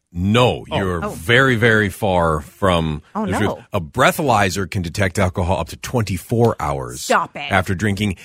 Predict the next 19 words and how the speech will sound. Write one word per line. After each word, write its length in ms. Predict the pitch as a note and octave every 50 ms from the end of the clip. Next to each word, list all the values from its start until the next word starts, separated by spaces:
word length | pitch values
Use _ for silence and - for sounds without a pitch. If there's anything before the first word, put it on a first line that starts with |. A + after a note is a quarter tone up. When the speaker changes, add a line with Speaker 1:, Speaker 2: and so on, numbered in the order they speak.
| - _
Speaker 1:
and 140 | - A#2+ G#2+
a 60 | G#2 G2
urine 600 | G2 F#2 F2 F2 F2 F#2 C#3+ G3+ A#3 A3+ D#3 A2
test, 400 | - - A2 F2+ E2+ F2 - -
which 140 | G#2+ E2+ F2
is 100 | E2 F2+
often 300 | E2+ E2 E2+ - F#2 E2
used 600 | E2 D#2+ E2+ F2 F2+ F2 D#2 - - - - -
to, 220 | - F#2+ E2+ D#2 C2+ C2+ - - -
um, 440 | - G2 E2 D#2+ D#2 D2+ D2 D2 C#2+ - _ _ _ _
confirm 500 | - C#3+ A2+ - - - A2 G#2 G2+ G2+
Speaker 2:
Yeah. 60 | F#2+ A2+
Speaker 1:
results, 420 | G#2+ F#2 F2 F2 F2+ F2+ - - - _ _ _ _ _
can 160 | - A#2 F#2+ E2+
test 460 | - - A2+ A2+ A2+ - - - - _ _ _ _ _ _
alcohol 440 | F#2 G2 G#2+ - - G2+ G2 G2+ G2
in 40 | F#2+ F#2+
your 100 | F#2 F2
system 400 | - - F#2 E2+ - - E2+